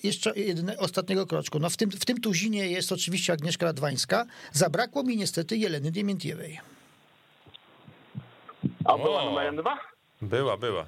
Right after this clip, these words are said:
Speaker 3: tak. Była,
Speaker 1: Słucham?
Speaker 3: była na pewno.
Speaker 1: Oczywiście.
Speaker 3: Moim zdaniem po,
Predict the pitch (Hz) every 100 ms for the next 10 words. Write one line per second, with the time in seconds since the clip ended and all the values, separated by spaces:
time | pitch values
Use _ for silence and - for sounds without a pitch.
0 | - 98 107 - 127 120 120 208 330 -
1 | _ - 151 165 143 175 165 165 143 131
2 | - 156 147 - 127 156 143 147 160 156
3 | 147 151 151 147 147